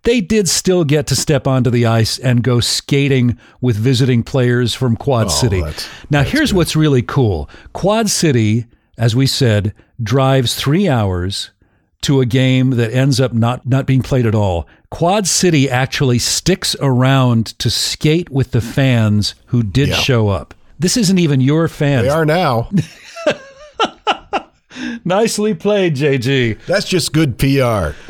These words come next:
Speaker 1: So Rothenberger says, quote, "This is really what minor pro sports is all about."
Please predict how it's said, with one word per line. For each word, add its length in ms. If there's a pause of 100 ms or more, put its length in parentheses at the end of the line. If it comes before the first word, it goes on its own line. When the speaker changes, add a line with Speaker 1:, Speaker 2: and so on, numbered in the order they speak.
(200)
Speaker 1:
So 240
Rothenberger 800
says, 500
quote, 480
"This 420
is 200
really 360
what 220
minor 500
pro 280
sports 640
is 260
all 500
about." 680